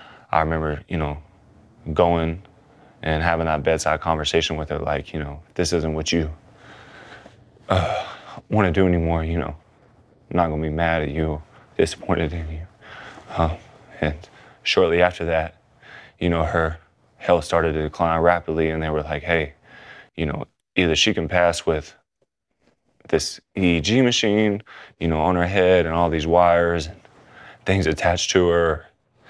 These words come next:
uh, we can take this stuff off and clean her up, and, you know, she can look like what you'd want her to look like." And so that's what we had, you know, done or cleaned up and all that. And then in twenty fifteen, you know, she, she passed away.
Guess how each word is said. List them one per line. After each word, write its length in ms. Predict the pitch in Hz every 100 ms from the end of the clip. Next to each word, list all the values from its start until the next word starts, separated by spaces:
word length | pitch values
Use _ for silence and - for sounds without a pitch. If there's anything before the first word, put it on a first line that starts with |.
| - - - - - _ _ -
uh, 300 | - 92 85 - - -
we 140 | 95 104
can 140 | -
take 200 | - 87
this 140 | 82
stuff 300 | - 80 80
off 280 | 85 82 82
and 80 | 82
clean 160 | 92 85
her 160 | 82
up, 160 | 87 -
and, 180 | 78 71 - -
you 60 |
know, 140 | 80 78
she 180 | - -
can 220 | - 82
look 140 | -
like 360 | 78 73 - - _ _ _ _ _
what 220 | 78 80 80
you'd 120 | 78
want 180 | 82 82
her 60 |
to 60 | 78
look 220 | 73 -
like." 200 | 73 76
And 140 | 73
so 300 | - 76 76 - - - - - _ -
that's 240 | 76 -
what 100 | 80
we 140 | 76 80
had, 320 | 80 78 76 - -
you 120 | 82
know, 160 | 76 73
done 340 | 90 87 90
or 200 | 87 78 -
cleaned 240 | - 87 82
up 140 | 80
and 80 | 82
all 160 | 80
that. 240 | 80 80 78
And 140 | 73 - - - - - -
then 120 | - 76
in 60 |
twenty 180 | 73 78
fifteen, 400 | 78 78 - 85
you 80 | 80
know, 140 | 78
she, 260 | 78 - 78 - -
she 140 | - -
passed 260 | - 73
away. 160 | -